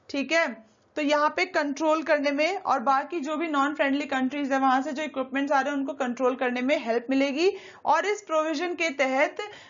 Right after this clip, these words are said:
जो गवर्नमेंट है वो, अ, डिक्लेयर करेगी एक ट्रस्टेड सोर्सेज और प्रोडक्ट्स होते हैं,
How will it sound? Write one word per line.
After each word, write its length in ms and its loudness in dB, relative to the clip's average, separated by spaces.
जो 200 0
गवर्नमेंट 600 0
है 340 2
वो, 360 -2
अ, 320 2
डिक्लेयर 460 -2
करेगी 440 -2
एक 360 -2
ट्रस्टेड 760 0
सोर्सेज 500 -4
और 100 2
प्रोडक्ट्स 500 -2
होते 220 0
हैं, 300 -2